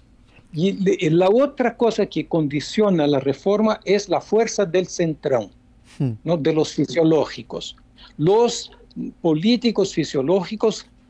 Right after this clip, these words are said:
Speaker 1: atacan el gobierno y quieren controlar aún más el gobierno. En realidad quieren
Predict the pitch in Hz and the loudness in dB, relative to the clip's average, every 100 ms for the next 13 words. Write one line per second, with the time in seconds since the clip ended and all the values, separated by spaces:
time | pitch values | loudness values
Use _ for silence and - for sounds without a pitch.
0 | _ - 147 - 254 226 - 147 135 131 | _ -4 -4 0 0 0 0 -2 -2 -4
1 | 127 156 190 220 - 143 - 190 233 220 | 0 0 0 -2 -6 -6 -2 2 0 0
2 | 175 147 - 151 156 196 226 - - 143 | 0 0 0 0 2 2 0 -2 -8 -2
3 | 151 247 233 226 254 - 143 135 120 117 | 2 2 2 0 0 -2 -2 -2 -4 -8
4 | - - - - 123 135 175 233 233 240 | -8 -20 -18 -6 -4 0 0 0 0 2
5 | 269 | 0